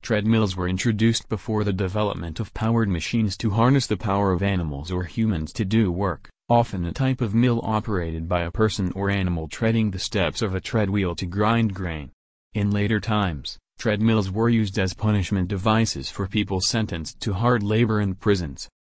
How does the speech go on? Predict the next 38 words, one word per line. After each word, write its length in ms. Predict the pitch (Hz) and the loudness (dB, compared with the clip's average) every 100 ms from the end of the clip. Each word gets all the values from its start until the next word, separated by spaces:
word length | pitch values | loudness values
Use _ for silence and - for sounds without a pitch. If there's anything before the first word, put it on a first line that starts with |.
| _ _ - | _ _ -6
The 200 | 101 104 | -2 -2
terms 500 | - 127 101 76 - | 0 0 0 -4 -2
treadmill 420 | 120 110 107 107 | 0 2 2 2
and 220 | 104 95 | 0 0
treadwheel 500 | - 120 107 110 92 | 0 0 4 2 2
were 140 | 82 | 0
used 300 | 87 101 90 | 2 2 0
interchangeably 880 | 104 107 98 - 120 127 131 127 117 | 0 0 0 0 2 4 4 2 0
for 200 | - 101 | 0 -2
the 120 | 92 | -2
power 400 | - 104 113 113 | -4 -4 -2 0
and 120 | 104 98 | 0 -2
punishment 600 | 117 120 107 95 85 101 | 0 0 0 -2 -2 -2
mechanisms. 760 | 101 98 98 85 78 69 - - | -2 0 -2 -2 -4 -6 -12 -4
More 300 | 104 107 107 | 2 4 4
recently, 560 | 107 113 110 95 98 113 _ - | 4 4 2 0 -2 -6 _ -4
treadmills 500 | 113 104 113 110 95 | -2 2 4 2 2
have 160 | 110 | -2
instead 440 | 101 104 - 120 110 | 0 -2 0 0 2
been 180 | 107 101 | 2 4
used 320 | 110 107 95 | 2 2 0
as 160 | 95 | 2
exercise 600 | 120 120 - 107 104 98 | 2 0 -2 0 0 0
machines 500 | 90 82 - 120 120 | -2 -2 0 2 2
for 240 | - 90 85 | 0 -2 -2
running 420 | 95 110 117 95 | 2 2 4 2
or 220 | 98 110 | 2 2
walking 460 | 92 92 98 - 101 | 2 2 0 0 0
in 220 | 98 95 | 0 0
one 260 | 104 107 95 | 2 0 0
place. 480 | 110 95 71 - - _ _ _ | -2 -2 -4 -10 -16 _ _ _
Rather 320 | - 98 110 110 | -2 2 4 2
than 200 | 107 98 | 2 0
the 80 | |
user 380 | 90 101 107 101 | 0 0 0 0
powering 520 | 90 117 117 110 101 | 0 0 2 2 2
a 40 | 90 | 0
mill, 320 | 90 80 71 | -2 -4 -8